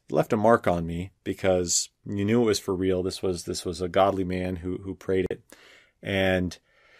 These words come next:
he opened up the class in prayer, just asking that God would glorify himself.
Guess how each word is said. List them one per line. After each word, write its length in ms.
he 160
opened 200
up 140
the 100
class 380
in 80
prayer, 380
just 200
asking 420
that 120
God 240
would 160
glorify 440
himself. 640